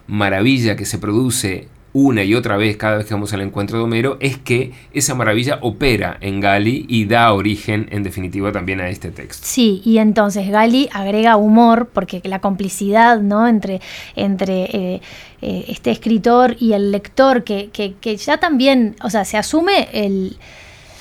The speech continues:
Speaker 2: a ver, uno no puede decir, mm, a quién va dirigidos los libros, ¿no? En definitiva.
Speaker 1: Claro.
Speaker 2: ¿No? O cuál es el horizonte de expectativa del público, o sea, qué público se espera, qué.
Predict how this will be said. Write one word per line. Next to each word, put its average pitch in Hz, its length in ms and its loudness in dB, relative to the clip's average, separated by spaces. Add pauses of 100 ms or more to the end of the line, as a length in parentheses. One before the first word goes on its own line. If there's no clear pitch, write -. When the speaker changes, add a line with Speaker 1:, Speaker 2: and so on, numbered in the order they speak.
(320)
Speaker 2:
a - 80 -2
ver, 196 300 -2
uno 320 180 2
no 285 140 4
puede 226 420 4
decir, 233 680 0 (220)
mm, 208 240 -4
a 214 80 -2
quién 262 200 2
va 262 140 6
dirigidos 208 560 0
los 175 160 -8
libros, 180 340 -6
¿no? 196 120 -6
En 190 80 -6
definitiva. 180 720 -8
Speaker 1:
Claro. 90 320 -2
Speaker 2:
¿No? 202 340 -4 (340)
O 208 140 0
cuál 214 180 4
es 233 160 0
el 196 280 -2
horizonte 208 460 -2
de 202 40 -2
expectativa 202 640 -2
del 185 160 -4
público, 220 400 0
o - 20 -10
sea, 185 160 -4 (140)
qué 240 140 0
público 233 440 0
se 185 100 -12
espera, 202 360 -2
qué. 202 260 -4